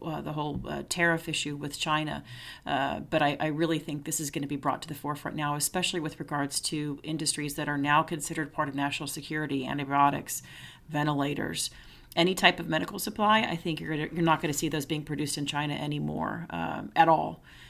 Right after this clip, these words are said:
And, uh, that will, of course, provide jobs, manufacturing jobs, technology jobs. Uh, so there, there's, there's a light at the end of the tunnel here, and, uh, this is not gonna be all doom and gloom for me at all,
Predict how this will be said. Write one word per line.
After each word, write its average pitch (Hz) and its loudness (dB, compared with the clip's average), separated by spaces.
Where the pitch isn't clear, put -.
And, 147 -2
uh, 160 2
that 160 4
will, 180 -2
of 175 -6
course, 170 -2
provide 180 4
jobs, 175 2
manufacturing 156 0
jobs, 170 2
technology 170 -4
jobs. 165 0
Uh, 151 0
so 185 2
there, 202 2
there's, 202 0
there's 214 2
a 214 4
light 240 10
at 233 4
the 254 4
end 196 2
of 185 -4
the 175 -2
tunnel 165 -4
here, - -6
and, 156 -4
uh, 160 -6
this 151 -6
is 160 -6
not 175 2
gonna 175 -4
be 160 0
all 160 0
doom 151 -4
and 147 -6
gloom 143 -2
for 139 -10
me 143 -4
at 143 -6
all, 139 -4